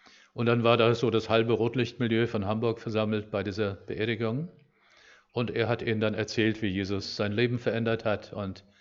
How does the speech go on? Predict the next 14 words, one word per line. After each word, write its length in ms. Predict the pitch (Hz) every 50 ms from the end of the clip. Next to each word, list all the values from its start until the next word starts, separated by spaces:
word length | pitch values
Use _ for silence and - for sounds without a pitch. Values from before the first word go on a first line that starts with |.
| _ _ _ _ _
was 220 | - 101 101 -
das 180 | - 101 98 -
für 160 | - - 107
ihn 400 | 90 95 92 92 95 95 92 - _ -
bedeutet. 680 | - - 110 101 92 - - 80 - - - - - - _ _ _ _ _ _ - - - - - - - - - - _ _ _ _
Der 60 | 143 -
Freund 260 | - 139 143 156 -
sagt, 200 | 175 160 - -
da 80 | 185
sind 100 | 147 123
manche 280 | 123 123 117 - 151 120
Augen 300 | 117 123 127 151 151 139
feucht 320 | - - 117 117 - -
geworden. 560 | - 139 123 95 95 120 131 180 226 247 233